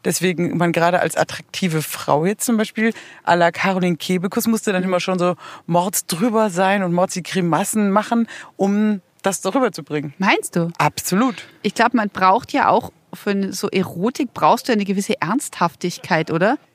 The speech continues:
Speaker 1: Ja. Ja, klar,
Speaker 2: Oder?
Speaker 1: aber genau,
Speaker 2: Ich meine,
Speaker 1: aber
Speaker 2: wenn, wenn du jetzt irgendwie sagst, "Hey, komm, Baby, ähm,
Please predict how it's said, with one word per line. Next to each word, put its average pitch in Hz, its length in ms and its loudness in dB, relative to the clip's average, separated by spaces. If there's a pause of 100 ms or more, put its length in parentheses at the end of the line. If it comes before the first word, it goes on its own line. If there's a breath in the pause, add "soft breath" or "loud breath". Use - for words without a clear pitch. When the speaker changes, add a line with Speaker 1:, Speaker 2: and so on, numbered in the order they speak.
Speaker 1:
Ja. 143 340 2 (520 soft breath)
Ja, 190 180 0
klar, 190 340 0
Speaker 2:
Oder? 208 160 4
Speaker 1:
aber 170 160 0 (220 loud breath)
genau, 214 220 2
Speaker 2:
Ich - 60 4
meine, 175 180 4
Speaker 1:
aber 190 200 2
Speaker 2:
wenn, 214 100 0
wenn 214 120 2
du 208 60 2
jetzt 202 180 0
irgendwie 202 240 2
sagst, 190 320 0
"Hey, 190 160 0
komm, 180 200 0
Baby, 180 440 2
ähm, 165 460 0